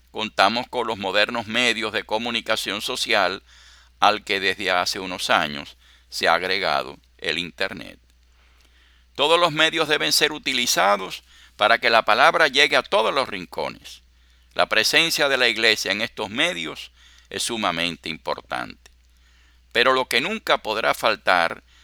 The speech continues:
es el testimonio personal y constante de los creyentes.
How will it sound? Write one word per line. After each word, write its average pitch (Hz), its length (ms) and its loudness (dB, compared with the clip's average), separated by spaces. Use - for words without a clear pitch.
es 139 220 4
el 170 140 2
testimonio 151 720 -2
personal 123 840 0
y 123 120 -10
constante 156 760 -2
de 143 120 -2
los 139 200 -6
creyentes. 90 960 -6